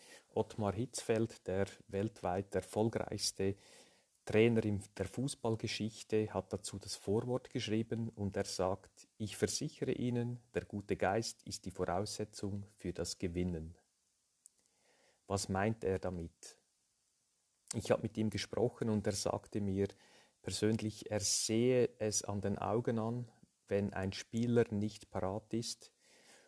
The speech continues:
und dann wird er mit ihm reden und so der gute Geist eines jeden einzelnen Spielers so aktivieren, dass die gema-, ganze Mannschaft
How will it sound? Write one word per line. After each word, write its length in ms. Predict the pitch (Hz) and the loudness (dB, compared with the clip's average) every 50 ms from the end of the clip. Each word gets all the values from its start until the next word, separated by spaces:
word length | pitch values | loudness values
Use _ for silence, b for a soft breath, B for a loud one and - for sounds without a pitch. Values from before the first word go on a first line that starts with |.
| B B _ | B B _
und 460 | - 98 98 98 101 104 98 - - _ | -2 0 2 2 2 0 -2 -6 -6 _
dann 320 | - 98 98 104 107 104 | 0 0 2 2 2 2
wird 160 | 101 104 101 101 | 2 2 2 2
er 80 | 95 - | 0 0
mit 220 | 98 95 98 - | -2 -4 -4 -6
ihm 160 | 95 90 92 | -6 -6 -4
reden 540 | 92 - 92 107 113 - 123 127 127 123 113 - - | -2 0 0 0 2 0 0 0 -2 -4 -6 -8 -10
und 260 | - 95 101 95 - | -6 -6 -4 -4 -2
so 300 | - - 104 101 110 113 | 2 4 4 6 6 4
der 200 | - - 98 95 | 2 2 0 0
gute 360 | - 110 113 - - 117 - | -2 -6 -8 -4 -4 -4 -2
Geist 520 | - - - 95 107 - - - - - - | -2 -2 -2 -2 -4 -4 -6 -10 -16 -12 -6
eines 340 | - 95 95 98 98 95 - | -4 -2 0 0 0 0 0
jeden 400 | 98 101 107 - 113 107 - - | 0 0 0 0 0 -2 -4 -4
einzelnen 560 | 101 92 95 104 - - - 104 104 101 98 | -6 -6 -4 -4 -4 -4 -4 -2 -2 -2 -2
Spielers 560 | 98 - - _ 104 107 107 104 104 - - | -4 -6 -6 _ -2 0 2 2 2 2 2
so 180 | - 107 104 107 | 2 4 2 2
aktivieren, 720 | 110 - - - 110 95 101 104 104 104 107 104 101 98 | 0 0 -4 -8 -4 -2 2 2 2 2 0 -2 -2 -2
dass 180 | 98 95 - - | -2 -2 -2 -2
die 120 | - 98 | -6 -4
gema-, 360 | - 95 92 92 92 87 85 - - - | -2 0 0 0 -2 -4 -6 -8 -4 -2
ganze 420 | 98 98 104 107 - - 101 101 - _ _ | 0 0 0 0 -2 -4 -4 -4 -6 _ _
Mannschaft 840 | 95 92 90 85 95 - - 101 - - 90 92 - - - - - | -8 -8 -4 -2 -4 -4 -4 -4 -6 -4 -4 -4 -6 -10 -14 -18 -20